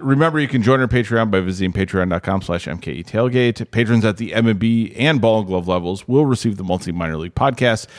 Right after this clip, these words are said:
As always, follow us on Twitter at M K E Tailgate. You can also m-,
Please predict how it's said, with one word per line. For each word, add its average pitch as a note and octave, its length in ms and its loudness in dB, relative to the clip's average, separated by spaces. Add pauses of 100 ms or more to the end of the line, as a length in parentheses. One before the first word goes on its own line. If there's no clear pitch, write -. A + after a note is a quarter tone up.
(180)
As A2 180 0
always, B2+ 460 0
follow A2+ 160 2
us G#2+ 120 -4
on F#2+ 100 -4
Twitter B2 320 -2
at - 220 -8
M F#2 120 -4
K D#2 140 -8
E F2 140 -12
Tailgate. B2+ 440 0
You F#2 60 -8
can G2+ 120 -6
also G#2+ 220 0
m-, G#2 160 0